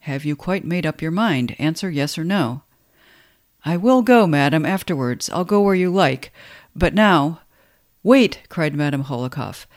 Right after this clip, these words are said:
and jumping up and running to a handsome bureau with numerous little drawers,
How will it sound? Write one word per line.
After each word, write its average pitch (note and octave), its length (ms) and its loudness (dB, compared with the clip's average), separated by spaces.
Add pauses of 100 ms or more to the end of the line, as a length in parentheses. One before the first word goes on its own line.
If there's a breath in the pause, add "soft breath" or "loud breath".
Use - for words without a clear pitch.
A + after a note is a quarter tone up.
(120)
and D#3+ 220 0
jumping F3+ 320 -2
up F3+ 140 -4
and C#3+ 160 -2
running E3 240 2
to E3 120 -6
a C3+ 60 -2
handsome E3 400 -4
bureau D#3+ 320 -2
with C#3+ 180 -6
numerous E3 460 -2
little D3 180 -4
drawers, E3+ 460 -4